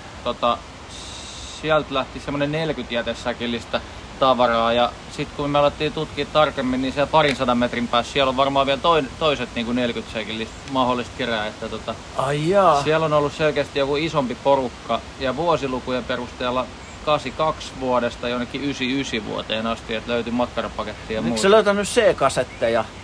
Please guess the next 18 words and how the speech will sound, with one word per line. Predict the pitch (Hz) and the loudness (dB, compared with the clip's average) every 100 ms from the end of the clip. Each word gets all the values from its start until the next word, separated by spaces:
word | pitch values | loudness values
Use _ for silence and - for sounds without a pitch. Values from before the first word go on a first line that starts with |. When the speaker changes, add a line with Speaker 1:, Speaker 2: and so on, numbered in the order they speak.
| - | -8
Speaker 1:
Joo, | 175 208 147 | 2 6 6
sieltä | 127 170 151 | 4 0 0
löytyi | 151 151 147 151 | 2 2 2 2
Elvisteitä | 151 139 131 - 127 123 117 | 2 0 -4 -6 -4 -4 -6
ja | 127 | -8
Status | 123 - 139 127 117 117 | -8 0 0 0 -8 -4
Quoa | 131 123 117 107 104 | -2 0 0 0 -2
ja | 107 107 - | -6 -6 -2
kaikkea | 117 113 117 113 | -2 -2 -2 -2
vanhaa | 117 147 190 | 2 6 6
Speaker 2:
Vau, | 175 | 6
Speaker 1:
musaa. | 139 127 113 104 101 - - | 2 -2 -2 -2 -8 -10 -6
Speaker 2:
se | 170 165 - - 131 | -4 -4 -8 -8 0
nostalgiset | 165 196 196 - 147 135 143 147 - | 4 6 4 4 2 2 -4 -4 -2
fiilikset. | 160 139 120 - 135 - - - 120 | 0 2 0 -2 -4 -6 -12 -10 -4
Speaker 1:
Jep, | 135 - - - | -4 -4 -8 -6
jep, | 117 117 - - | -4 -4 -8 -8
kyllä. | 123 117 | -6 -6